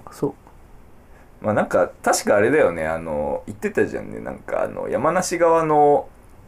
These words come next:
Speaker 2: あの、おじさんに声かけられた時は、
Speaker 1: うん。
Speaker 2: カツサンドじゃなくて、ハムカツサンドだったみたいな話してなかったっけ？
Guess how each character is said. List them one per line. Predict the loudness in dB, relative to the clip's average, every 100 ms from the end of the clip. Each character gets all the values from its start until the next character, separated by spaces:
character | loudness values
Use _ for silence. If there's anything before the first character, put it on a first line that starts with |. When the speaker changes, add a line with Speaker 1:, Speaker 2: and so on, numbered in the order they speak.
| -20 -20 -20 -4
Speaker 2:
あ | 0
の、 | 0 0 0
お |
じ | -2
さ | -2 0
ん | 0
に | 0 -2 -4 -6 -12 -2
声 | 0
か | 0
け | -4 0
ら | 0
れ | 0
た | -6
時 | -10 -4
は、 | -2 0 -2 -8 -20 -20 -20 -20 -20 -20 -20 -18
Speaker 1:
う |
ん。 | -8
Speaker 2:
カ | -8
ツ | -2
サ | -2
ン | -2
ド | -4
じ |
ゃ | -8
な | -8
く |
て、 | -8 -8 -8 -10 -20 -20 -20 -20
ハ | -10 -6
ム | -4
カ | -4
ツ | -6 -2
サ | -2
ン |
ド | 0
だ | 2
っ |
た | 0 0 0
み | 0 0
た |
い |
な | 0
話 | 0 -4 -6
し | -4
て |
な | -2
か | -2
っ |
た | -6
っ | -14
け？ | -16